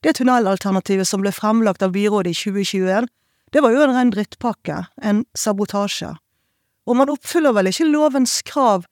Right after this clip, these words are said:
ved bare å utrede et hvilket som helst elendig tunnelalternativ, Torstein?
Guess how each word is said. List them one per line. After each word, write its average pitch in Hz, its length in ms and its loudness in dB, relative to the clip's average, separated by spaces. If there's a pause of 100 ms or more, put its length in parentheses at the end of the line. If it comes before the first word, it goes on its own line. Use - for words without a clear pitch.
(300)
ved 240 240 2
bare 247 240 4
å 220 80 -2
utrede 220 400 -2
et 208 160 -8 (120)
hvilket 233 440 -2
som 185 240 -4
helst 202 320 -2
elendig 190 560 2
tunnelalternativ, 170 920 -2
Torstein? 170 400 -8